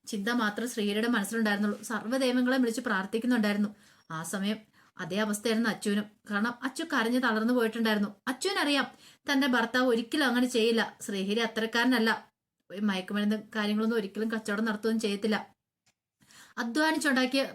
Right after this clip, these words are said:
ഏഹ്, പൈസയാണ് ശ്രീഹരിയുടെ കയ്യിലുള്ളത് തന്നെ. അത് നന്നായിട്ട് അച്ചുവിനറിയാം. പക്ഷെ പറഞ്ഞിട്ട് കാര്യമില്ല. ഉം, ആരോ മനഃപൂർവ്വം കള്ളക്കേസ് കൊടുക്കുകയാണെന്ന് മനസ്സിലായി. പക്ഷെ എന്തിനു വേണ്ടിയിട്ട്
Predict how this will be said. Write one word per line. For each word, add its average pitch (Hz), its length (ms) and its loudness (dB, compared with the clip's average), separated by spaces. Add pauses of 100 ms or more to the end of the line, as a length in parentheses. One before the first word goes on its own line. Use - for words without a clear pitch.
(420)
ഏഹ്, 233 200 -6
പൈസയാണ് 233 520 0
ശ്രീഹരിയുടെ 208 460 -2
കയ്യിലുള്ളത് 208 600 0
തന്നെ. 196 220 -2 (260)
അത് 185 200 -4
നന്നായിട്ട് 220 460 0
അച്ചുവിനറിയാം. 214 440 0
പക്ഷെ - 280 -12 (100)
പറഞ്ഞിട്ട് 190 360 -8
കാര്യമില്ല. 220 760 -2 (340)
ഉം, 226 160 -6 (280)
ആരോ 277 260 2
മനഃപൂർവ്വം 285 680 2 (280)
കള്ളക്കേസ് 302 400 0
കൊടുക്കുകയാണെന്ന് 254 540 2
മനസ്സിലായി. 220 380 0 (100)
പക്ഷെ 208 200 -4
എന്തിനു 208 320 0
വേണ്ടിയിട്ട് 226 460 0